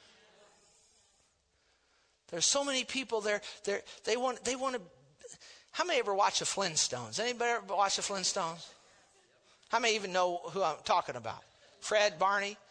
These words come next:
Do you remember that at the, near the end of the, the, the, the, when the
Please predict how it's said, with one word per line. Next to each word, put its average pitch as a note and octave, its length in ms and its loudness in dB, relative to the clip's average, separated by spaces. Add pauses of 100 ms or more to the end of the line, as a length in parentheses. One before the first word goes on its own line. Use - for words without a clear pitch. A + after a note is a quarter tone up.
(220)
Do C#4 80 -8
you E4+ 60 -4
remember C4+ 240 0
that A#3 180 2
at G#3 100 -2
the, G3 180 -2
near A3+ 200 -2
the G3+ 140 0
end G#3 160 0
of F#3 100 -2
the, E3 200 0
the, D#3 280 -2
the, D#3 300 -4
the, D#3 100 -6
when F3 180 -6
the D3 120 -8